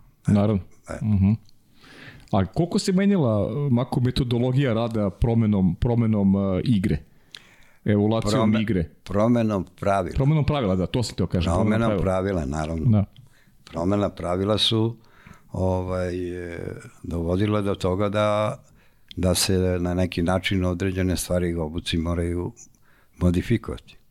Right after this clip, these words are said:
Speaker 1: Mhm.
Speaker 2: Tako da, a, godinama nisam čuo da neko,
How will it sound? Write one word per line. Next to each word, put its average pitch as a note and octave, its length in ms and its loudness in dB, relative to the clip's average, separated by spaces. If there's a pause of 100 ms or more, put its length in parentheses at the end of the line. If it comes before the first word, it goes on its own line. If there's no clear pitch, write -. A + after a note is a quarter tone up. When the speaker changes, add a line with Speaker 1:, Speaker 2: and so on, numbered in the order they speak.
(160)
Speaker 1:
Mhm. F#2 260 4
Speaker 2:
Tako - 360 -8
da, D2 380 -8 (1700)
a, E2 460 -4 (280)
godinama G2 840 0 (720)
nisam G2 340 0
čuo G2+ 280 -2
da G2+ 120 -2
neko, G2+ 400 -4